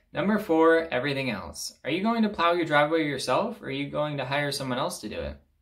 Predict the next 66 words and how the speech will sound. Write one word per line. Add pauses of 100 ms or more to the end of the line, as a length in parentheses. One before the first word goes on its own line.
You
will
also
need
to
shovel
your
steps,
and
you'll
want
to
finish
up
by
putting
rock
salt
on
your
steps
to
get
rid
of
any
ice
and
prevent
more
from
forming. (320)
If
you
don't
have
a
heated
garage,
you'll
want
to
start
your
car
up
about
five
minutes
early
so
the
engine
has
time
to
get
warmed
up
and
also
so
the
heat
starts
going.